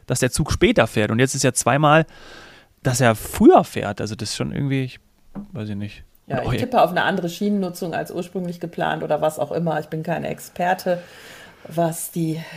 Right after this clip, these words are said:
Speaker 2: äh, was den
Speaker 1: <laughs> Bist du nicht?
Speaker 2: Schienenverkehr,
Speaker 1: Ach so.
Speaker 2: was den Schienenverkehr betrifft. Aber ja, es wi-, äh, we-, solange das so klappt, wie dann jetzt schon im Vorfeld avisiert und man sich darauf einstellen kann,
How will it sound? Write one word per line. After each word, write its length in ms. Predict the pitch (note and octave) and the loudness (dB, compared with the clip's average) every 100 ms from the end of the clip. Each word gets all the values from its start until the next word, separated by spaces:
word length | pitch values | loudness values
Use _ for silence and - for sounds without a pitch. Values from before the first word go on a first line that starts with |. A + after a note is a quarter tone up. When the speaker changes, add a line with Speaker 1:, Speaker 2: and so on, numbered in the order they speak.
| E3 | -6
Speaker 2:
äh, 300 | D#3+ D#3 D3+ D#3 - - _ | -4 -4 -6 -10 -18 -20 _
was 140 | - D#3+ - - | 0 10 10 10
den 340 | C4 C#4+ A#3 G#3 | 6 2 2 0
Speaker 1:
<laughs> 40 | |
Bist 220 | - - - | 2 2 4
du 120 | C3 | 4
nicht? 200 | G3 B3+ | 6 4
Speaker 2:
Schienenverkehr, 260 | A3 A3+ - - | 4 2 -2 -10
Speaker 1:
Ach 100 | A2 | -8
so. 140 | G3+ | 0
Speaker 2:
was 120 | G3+ | 2
den 100 | G3 | 2
Schienenverkehr 600 | - A#3+ B3 B3 - C4+ | -4 -6 -2 0 0 0
betrifft. 520 | G3 - A3 G#3+ - | 4 6 6 4 0
Aber 540 | - F3 F3 F3 E3+ E3+ - - - - | 2 4 6 6 4 2 -8 -20 -12 0
ja, 160 | F3 - - _ - | 0 0 -18 _ -20
es 320 | - - F#3 | -16 -6 2
wi-, 60 | |
äh, 340 | A3 - - F#3+ | 2 4 0 2
we-, 120 | A3+ | 0
solange 380 | G#3 A#3+ D4 E4 | 2 2 4 2
das 180 | B3+ B3+ | 2 0
so 120 | C4+ | -4
klappt, 500 | C4 C#4 - - - - | -2 -4 -4 -8 -18 -10
wie 360 | G3 A#3 A#3 | -6 -2 -2
dann 320 | G#3+ G#3 G#3 | 0 0 0
jetzt 360 | G3+ G#3 - - | -2 -4 -4 -10
schon 280 | - G#3 G3+ | -6 -4 -4
im 120 | G3 | -6
Vorfeld 440 | - G#3+ G#3+ G3 | -2 -2 0 -2
avisiert 460 | - F3 F3+ A3 C#4+ | -2 -2 -4 -4 -4
und 80 | G#3 | -4
man 120 | F#3 | -6
sich 140 | F#3 F3 | -8 -10
darauf 260 | F3 E3+ | -10 -8
einstellen 460 | - G#3 - G#3 F#3+ | -6 -6 -6 -6 -4
kann, 280 | G3 F#3 | -4 -6